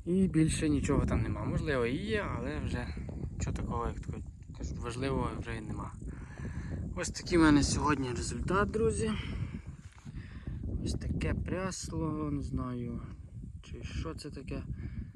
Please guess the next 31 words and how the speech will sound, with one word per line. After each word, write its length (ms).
Хто 240
знає, 340
напишіть 420
в 40
коментарях. 800
Взагалі 400
не 120
знаю, 320
що 220
це. 200
Перший 300
раз 140
таке 240
мені 180
попалось. 640
Там 160
на 80
середині 500
поля. 460
Ось 160
такий, 500
не 80
знаю, 400
чи 120
то 200
гудзик 460
такий 260
прим'ятий, 640
чи 160
то 160
що. 420